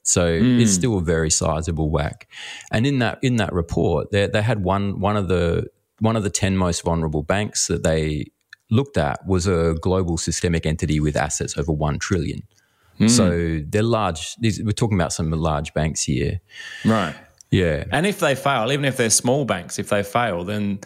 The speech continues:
Speaker 2: then it's gotta go somewhere, doesn't it?
Speaker 1: Yeah,
Speaker 2: Like,
Speaker 1: it
Speaker 2: so
Speaker 1: does.
Speaker 2: the, like,
Speaker 1: Creates
Speaker 2: we heard about J P Morgan buying up Silicon Valley Bank.
Speaker 1: Uh, First Republic.
Speaker 2: Oh,
Speaker 1: Yeah.
Speaker 2: First Republic, sorry.
Speaker 1: Yeah. I mean, and that, that was interesting because the J P Morgan ended up buying it, but only after the government committed to give them fifteen billion dollars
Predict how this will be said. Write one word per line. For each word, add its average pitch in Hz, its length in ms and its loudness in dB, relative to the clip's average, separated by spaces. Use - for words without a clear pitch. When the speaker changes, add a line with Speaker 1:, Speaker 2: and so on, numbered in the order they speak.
Speaker 2:
then 110 160 0
it's 104 120 -4
gotta 120 180 0
go 98 140 0
somewhere, 101 640 -2
doesn't 107 220 4
it? 98 180 2
Speaker 1:
Yeah, 120 60 4
Speaker 2:
Like, 85 380 0
Speaker 1:
it 98 80 0
Speaker 2:
so 104 240 2
Speaker 1:
does. 104 280 -4
Speaker 2:
the, - 60 -8
like, 113 140 2
Speaker 1:
Creates 107 160 0
Speaker 2:
we 110 120 2
heard 117 200 2
about 104 220 -2
J 107 180 0
P 101 140 -4
Morgan 101 420 2
buying 95 360 0
up - 360 -6
Silicon 98 380 0
Valley 101 240 0
Bank. 85 520 -6
Speaker 1:
Uh, 90 160 2
First 110 320 0
Republic. 82 580 -4
Speaker 2:
Oh, 117 120 4
Speaker 1:
Yeah. 90 80 4
Speaker 2:
First 80 180 2
Republic, 95 360 -2
sorry. 101 280 -4
Speaker 1:
Yeah. 92 340 2
I - 40 0
mean, 165 160 2
and 160 180 2
that, 147 240 -2
that 151 120 2
was 180 160 0
interesting 139 420 0
because 104 360 -2
the 98 200 -4
J 113 180 2
P - 120 0
Morgan 104 300 0
ended 95 240 0
up 95 120 -4
buying 95 280 0
it, 87 120 -4
but 107 140 0
only 117 400 2
after 92 280 -2
the 87 80 -2
government 87 380 -2
committed 87 340 0
to 90 80 -2
give 85 200 0
them 87 180 0
fifteen 85 520 0
billion 80 360 0
dollars 85 520 -2